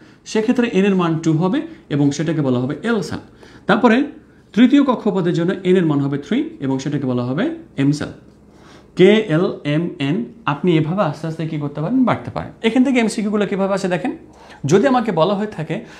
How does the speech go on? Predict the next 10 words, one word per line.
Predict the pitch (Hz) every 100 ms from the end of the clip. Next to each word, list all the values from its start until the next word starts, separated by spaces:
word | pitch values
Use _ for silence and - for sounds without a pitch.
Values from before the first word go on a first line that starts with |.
| -
যে | 131 156 160
কোনো | 226 262
একটা | 247 165 - 160 156
কক্ষপথ, | 160 147 - 214 143 151 151
যে | 151
কক্ষপথের | 156 147 160 143 135
নাম | 120 123
হচ্ছে | 135 135
যে | 131 131 -
এম, | 196 262